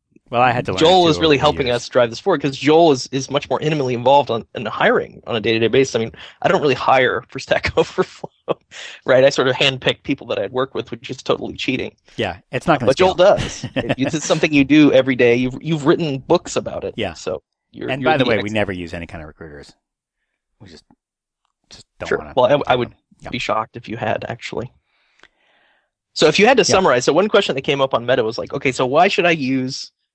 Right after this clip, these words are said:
Speaker 2: this C V's functionality to, to, to look for work? Like, what's, what's the competitive advantage?" Like, if you would summarize, like, why would someone pay us to list their C V?
Speaker 1: Yeah.
Speaker 2: Um,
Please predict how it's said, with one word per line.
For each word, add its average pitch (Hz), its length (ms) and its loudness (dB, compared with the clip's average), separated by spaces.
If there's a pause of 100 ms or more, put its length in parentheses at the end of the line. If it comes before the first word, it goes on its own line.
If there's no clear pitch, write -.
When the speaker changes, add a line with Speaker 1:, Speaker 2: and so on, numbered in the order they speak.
(240)
Speaker 2:
this 123 140 -4
C 131 180 -4
V's 123 500 -4 (180)
functionality 117 840 -2
to, - 160 -8
to, 101 200 -2
to - 180 -4
look 120 180 2
for 107 120 -2
work? 147 400 -2
Like, 123 180 -12
what's, 135 360 0
what's - 300 -2
the - 80 -2
competitive 131 420 2
advantage?" 107 360 -6
Like, - 160 -4
if - 80 -20
you 147 60 6
would 131 140 4
summarize, 120 580 0
like, - 180 -8
why 131 240 4
would 139 260 0 (280)
someone 131 260 -2
pay 156 280 0
us 123 340 2
to 135 100 -10
list 123 260 -6
their 120 100 -4
C 117 220 -10
V? 110 420 -6
Speaker 1:
Yeah. 104 220 -4 (160)
Speaker 2:
Um, 113 140 -2